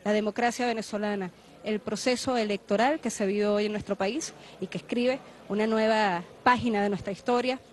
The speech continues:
genera gran expectativa en Venezuela y en el resto del mundo. Es importante destacar que los cambios que ha vivido, que ha experimentado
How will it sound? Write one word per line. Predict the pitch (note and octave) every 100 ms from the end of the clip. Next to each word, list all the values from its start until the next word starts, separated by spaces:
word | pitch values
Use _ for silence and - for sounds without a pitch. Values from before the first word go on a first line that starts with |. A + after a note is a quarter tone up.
| - - -
genera | A#3 A#3+ B3+
gran | B3+ C4+ D4+ D#4+
expectativa | - A#3+ - G3 C#4+ D4+ C#4 -
en | A3+
Venezuela | G#3 G3+ - B3+ C4 C4+
y | G3+
en | F#3+
el | F#3
resto | G3+ -
del | G3+ F#3
mundo. | F3+ F#3 F3+ - - - -
Es | - A3
importante | B3 A3+ A3+ G#3+ A#3
destacar | A#3+ - F#3+ G3+ A3+ C4 - F3 - - -
que | A3
los | G#3+ -
cambios | C#4 C4+ C4 A#3
que | - A#3
ha | G#3+ A3 G#3+
vivido, | G3 A#3 B3 B3 F#3
que | F3+
ha | G#3+
experimentado | - A#3 G#3+ G3 A3+ G#3+ F#3+